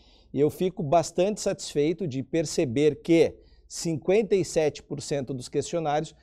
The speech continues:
tiveram a participação e a resposta da oncologia clínica, quando a gente fala em câncer de pulmão. Nós fizemos essa pergunta propositalmente numa derivação de trabalho do primeiro protocolo,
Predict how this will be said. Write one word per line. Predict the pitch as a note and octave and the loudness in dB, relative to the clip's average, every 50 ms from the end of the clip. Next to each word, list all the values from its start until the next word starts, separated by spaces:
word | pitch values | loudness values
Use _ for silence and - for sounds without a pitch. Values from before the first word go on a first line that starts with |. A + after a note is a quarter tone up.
| _ _ _ | _ _ _
tiveram | _ - G3+ F#3 C#3 D3 G3 A#3+ B3 B3 | _ -2 -2 0 2 2 2 2 2 0
a | A3 C#3+ | 0 0
participação | - E3+ D#3 - - - - - C3 - - - D3 C#3+ D3+ | 0 0 -2 -2 -4 -8 -6 -6 -4 -4 -4 -4 -2 -2 0
e | D#3 | 0
a | D3 | 0
resposta | C#3+ E3 D#3 - - - C3+ B2 B2+ B2+ - - D#3 C#3+ - - _ _ _ _ _ - | 0 -2 -4 -4 -2 0 2 2 2 2 0 -4 -6 -6 -6 -10 _ _ _ _ _ -6
da | A#2+ A#2 C#3 D3 D#3 D#3+ - | 2 4 6 6 6 6 4
oncologia | C3+ D3+ D3+ - D#3+ D3+ D#3 D3+ B2+ A2 C3+ D3+ | -2 -4 -2 0 0 2 2 0 2 2 0 0
clínica, | C#3+ - - D3+ E3 D#3+ C#3 A#2+ G2+ - - G#2+ F#2 F2+ - _ _ | 0 0 0 2 2 2 2 0 -2 -4 -4 -6 -6 -6 -10 _ _
quando | - - C3 C#3 | -6 -4 -2 0
a | C3+ | 0
gente | C#3 D3 C#3 - | 0 -2 -4 -2
fala | - C#3 C3 B2+ C3 | 2 2 2 2 2
em | A#2+ | 0
câncer | A#2 C3 B2+ A#2 - B2+ | -2 -2 -2 -2 -2 -4
de | A2+ G#2+ - | -6 -6 -6
pulmão. | - B2+ C3 B2+ G#2 D#2+ - - _ _ _ _ _ _ _ _ _ _ _ | -6 -4 -2 -2 -2 -4 -6 -12 _ _ _ _ _ _ _ _ _ _ _
Nós | - C3+ D#3 D3 | -2 0 0 2
fizemos | - G3 E3 F3 F#3 F3+ E3+ | 2 2 2 2 2 4 4
essa | F#3 E3+ - F#3 | 2 2 2 0
pergunta | D#3 G3+ E3 D#3+ F3 G3 E3+ F#3 D#3+ | 0 0 0 0 0 0 0 -2 -2
propositalmente | - - _ - G3+ G#3+ A3 A3 A3 G#3 F#3 D3+ E3 D3+ - D#3+ D3+ D3 D3 D3 D#3 F3 E3 - - F3 C#3 - - - _ _ - | -4 -4 _ 4 6 6 6 8 6 4 4 4 2 0 2 2 2 2 2 0 0 -2 -4 -4 -4 -6 -6 -6 -10 -20 _ _ -6
numa | D3 D#3 E3+ E3+ D#3+ | -2 0 2 2 2
derivação | C#3+ B2+ B2 E3+ G#3 A#3+ A#3 A3 D#3+ F#3 E3+ - - - F3 E3 | 2 4 6 6 6 6 4 2 2 0 0 0 0 2 2 2
de | D3 D3 D#3+ | 4 2 2
trabalho | - D#3+ C#3+ C3+ B2+ C#3 C3+ C3 B2 A#2+ A#2+ | 4 4 4 6 8 8 8 8 6 4 4
do | B2+ A#2+ | 2 0
primeiro | - C#3+ C3+ C3 C3 B2+ B2 A#2+ | 0 0 0 2 2 2 2 0
protocolo, | - C3+ A#2+ - E3 D3 - - D#3 E3 G#3 G3+ C#3+ G#2 G#2 | 0 -2 -2 -2 -2 -2 2 4 4 6 6 4 4 0 -2